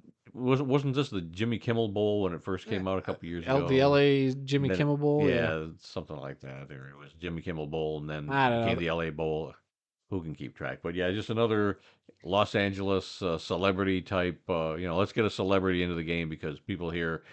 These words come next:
Speaker 1: wouldn't go to a game unless there's a
Speaker 2: Well, in a
Speaker 1: celebrity
Speaker 2: few years when
Speaker 1: attached
Speaker 2: it's
Speaker 1: to
Speaker 2: the
Speaker 1: it.
Speaker 2: L A,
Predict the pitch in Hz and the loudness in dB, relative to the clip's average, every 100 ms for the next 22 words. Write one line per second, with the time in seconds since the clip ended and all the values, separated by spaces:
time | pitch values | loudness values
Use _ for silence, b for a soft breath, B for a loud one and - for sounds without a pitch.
0 | b _ 92 82 80 82 87 78 73 78 | b _ -2 -2 -2 0 0 0 -2 -4
1 | 73 71 71 76 71 67 80 76 214 196 | -2 -6 -6 -8 -10 -10 -4 4 6 8
2 | 190 - 202 170 180 165 151 147 143 - | 6 8 8 10 10 8 6 6 6 4
3 | 147 139 143 147 156 151 151 151 151 | 2 4 4 6 8 10 10 8 4